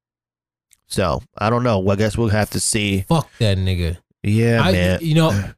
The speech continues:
Speaker 2: you know, I'm, I'm more surprised because Nipsey was basically a Crip, correct?
Speaker 1: Yes.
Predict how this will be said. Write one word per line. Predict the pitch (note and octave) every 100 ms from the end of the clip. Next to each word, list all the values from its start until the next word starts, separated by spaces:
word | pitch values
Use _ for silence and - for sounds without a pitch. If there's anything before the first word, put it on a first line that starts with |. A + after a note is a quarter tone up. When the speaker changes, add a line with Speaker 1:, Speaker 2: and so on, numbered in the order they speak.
| F3
Speaker 2:
you | D#3+
know, | D#3 D3+ - _ _
I'm, | D3 E3 G3 G3 F3 - _ _ _ _ _ _ _ _ _ _ _ _ _ - _ _ _ _ _ _ _
I'm | B2+ F3+ G3
more | E3 D3+
surprised | - C3+ - A#2+ F#2+ D#2 - - - - _ -
because | A#2 A#2+ A2 G#2+
Nipsey | C3+ E3+ - F3 D#3+ D#3 D3
was | A#2+ A#2+ A#2 A2+ G#2 G2 - - - _ _ _ _ _ _ _ _ _
basically | G#2+ G#2+ - A2 F#2 G2 F#2 F#2
a | -
Crip, | F2+ G#2+ - - _ _ _ _ _ - _ _ -
correct? | F2+ G#2 - _ _
Speaker 1:
Yes. | D#3+ -